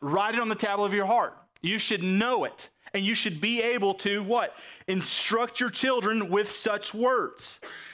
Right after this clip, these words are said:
But what's interesting is, is we have a difficult time teaching our children these things. And here's why. You cannot give your children something that you do not possess yourselves.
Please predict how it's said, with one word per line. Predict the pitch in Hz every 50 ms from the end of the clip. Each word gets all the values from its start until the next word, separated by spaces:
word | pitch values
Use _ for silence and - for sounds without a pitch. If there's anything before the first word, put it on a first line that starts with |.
| - - - - 403 370 - _ _ - -
But | - 240
what's | 247 233 - 196
interesting | 220 269 302 294 381 339 - - 214 202 190
is, | 190 196 202 196 196
is | 185 160 190 - - _ _ _
we | - 208 190 156 165 175 214 262 302 320 269 214 202 220 233 220 - - _ _ _ _ _ _ _ _ _ _ _ _ _ _
have | - - 254 254 233
a | 196
difficult | 151 165 240 247 277 262 302 277 269
time | - 226 233 233 226 226 220 196
teaching | - - - 262 277 277 269 277 277 269 254 214 -
our | 180 196 202 196
children | 196 - 254 269 277 247 165 151 135 113 104 98 _ _ _ _
these | 143 185 180 - -
things. | - 147 117 98 - - - - - _ _ _ _ _ - - _ _ -
And | 202 190
here's | 196 202 220 220 226 196 208
why. | 208 196 180 165 135 110 110 - _ _ _ _ - - - - - - -
You | 160 180 247 247
cannot | - - 254 269 254 240 254 285 320 311 233
give | 202 269 277 269 226
your | 254 262
children | - - - 240 233 226 208 175 180 170 165
something | - - 214 202 196 - - 170 165 151
that | 151 160 123
you | 120 156 175 180 175
do | 143 151 143
not | 139 139 139 139 -
possess | - 120 107 - 120 110 101 - -
yourselves. | 107 101 - - - - _ _ - - - -